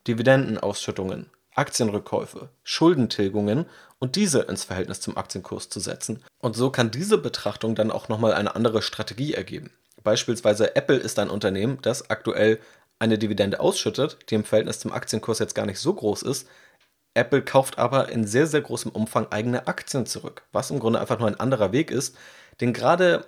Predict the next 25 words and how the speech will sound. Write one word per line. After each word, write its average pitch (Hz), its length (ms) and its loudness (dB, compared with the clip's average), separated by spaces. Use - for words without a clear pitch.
viele 156 260 0
Investoren 143 480 0
aktuell 113 300 2
lieber 131 280 2
mögen, 110 440 0
denn 151 340 2
eine 104 180 -2
Kurssteigerung 147 840 2
hat - 180 -2
erstmal 107 260 -2
keine 101 180 -2
steuerlichen 123 540 2
Effekte. 113 480 -2
Das - 160 -6
heißt, 101 220 -2
in 151 160 2
der 135 160 4
Regel 117 300 2
geht 117 180 -4
man 110 120 -2
davon 104 240 -2
aus, 110 180 0
dass 104 160 -2
ein 92 160 -4
Aktienrückkauf 107 800 0